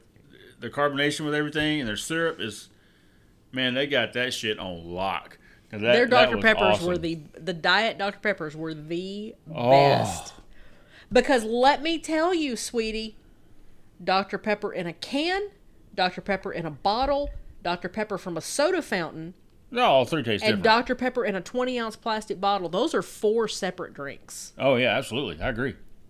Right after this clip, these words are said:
Speaker 2: And Doctor Pepper Zero, that's a fifth separate drink.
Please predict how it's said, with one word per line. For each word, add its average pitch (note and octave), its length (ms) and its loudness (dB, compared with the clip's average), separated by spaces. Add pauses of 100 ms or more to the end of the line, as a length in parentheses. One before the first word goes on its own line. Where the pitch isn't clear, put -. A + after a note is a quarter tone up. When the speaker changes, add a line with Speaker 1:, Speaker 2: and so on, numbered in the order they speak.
(400)
Speaker 2:
And G3 100 -4
Doctor A3+ 220 2
Pepper A#3+ 240 0
Zero, A3+ 420 -4 (100)
that's G3 160 -8
a G#3 60 -6
fifth A#3 260 -4
separate - 360 -8
drink. - 360 -18